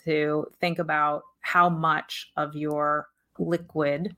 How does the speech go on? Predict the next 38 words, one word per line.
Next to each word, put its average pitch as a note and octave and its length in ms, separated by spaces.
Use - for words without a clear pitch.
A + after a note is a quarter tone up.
assets D#3 720
you D#3+ 200
are D3+ 80
going D3+ 260
to D3+ 60
put A#3+ 240
there, D#3 180
because D#3 320
they C#3+ 140
will D3 200
quickly D#3 440
become C#3+ 420
illiquid. D3+ 540
So D#3 400
that's F3+ 280
<laughs> - 80
also E3 480
a E3+ 60
big F3+ 300
part D#3 340
of D#3 140
how E3 160
you D#3 180
make D3+ 280
the - 80
decision. D#3 640
If F3+ 220
people B3 340
want F3+ 160
to F#3+ 80
get E3 260
into E3 460
multiple D#3 1040
companies D#3 540
and C#3+ 100
have D3+ 160
that D#3 200
diversification, D#3+ 1080